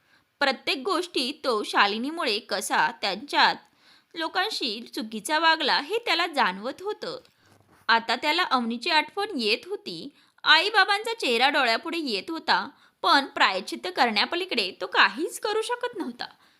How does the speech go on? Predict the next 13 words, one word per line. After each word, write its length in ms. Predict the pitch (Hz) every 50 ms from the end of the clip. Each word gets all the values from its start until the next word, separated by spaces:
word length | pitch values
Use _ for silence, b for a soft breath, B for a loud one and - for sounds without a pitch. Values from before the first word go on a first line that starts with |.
| b
सगळं 340 | - - 339 302 247 254 247
आठवून 500 | 269 330 330 330 392 403 330 240 190 226
त्याला 300 | - 285 262 214 - -
अतिशय 520 | - - - 233 190 - 247 - 359 320 339
वाईट 320 | 339 349 233 190 185 240 - -
वाटत 320 | 294 285 285 403 403 -
होतं 360 | 427 453 440 - 233 196 202 - B B B B B B
आणि 160 | - - 427 466
रडू 240 | 440 370 311 277 415
अनावर 460 | 440 339 294 269 254 254 285 349 440 415 320 -
होत 180 | 262 233 226 233 -
होतं. 300 | 339 311 220 - - - - _ b b b b b b b b b _
त्याला 340 | - 254 240 214 185 175